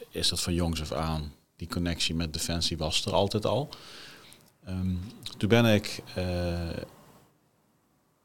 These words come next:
een ma-, een jaartje of vijf, zes geleden bij, ja, Gerda heet ze, een dame die kan, eh, vanuit de geboortedatum kan ze heel mooi, eh,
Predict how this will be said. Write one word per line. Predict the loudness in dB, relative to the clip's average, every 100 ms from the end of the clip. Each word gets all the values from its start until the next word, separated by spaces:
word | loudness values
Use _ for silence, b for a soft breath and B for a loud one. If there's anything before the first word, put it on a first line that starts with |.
| _ _ _
een | -10 -8
ma-, | -8 -6
een | -4
jaartje | -2 -4 -4
of |
vijf, | -4 -2 -2 0 0
zes | 2 2
geleden | 2 0 0
bij, | 0 0
ja, | 0 -2 -4
Gerda | -2 0 0
heet | 0 0 0
ze, | 0
een | 0 0
dame | 2 2 2
die | 0 -2
kan, | -2 -2 -2 -2
eh, | -4 -4
vanuit | -4 -2 -2 -2
de | -2
geboortedatum | -2 2 2 2 -2 -2 -2 -2 -4 -4 -6
kan | -8 -8
ze | -4
heel | -4 -2
mooi, | 0 0 -2 -2
eh, | -4